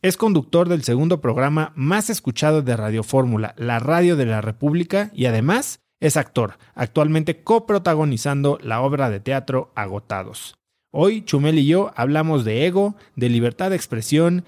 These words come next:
de inversiones y de cómo usar tus sueños para diseñar tu futuro. Sin más,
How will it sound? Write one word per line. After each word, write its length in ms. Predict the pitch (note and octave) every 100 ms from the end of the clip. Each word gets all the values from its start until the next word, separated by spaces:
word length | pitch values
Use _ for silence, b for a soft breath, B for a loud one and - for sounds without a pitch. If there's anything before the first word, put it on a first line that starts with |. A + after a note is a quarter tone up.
| b
de 100 | C3+
inversiones 760 | A#2+ A2+ A2+ A2+ F#3+ G3+ G#3 -
y 120 | - A#2
de 120 | A#2+
cómo 320 | - G#3 G3+
usar 300 | D3 D#3+ D3
tus 180 | - A2+
sueños 460 | C#3+ D#3+ F3 F#3+
para 260 | - G#2+ G2+
diseñar 500 | G#2 - A2 A#2+ A2+
tu 140 | -
futuro. 480 | A2 A#2 G#2+ G2 - _ _ _ _ -
Sin 260 | - C#3
más, 480 | F3+ G#3 G3+ - -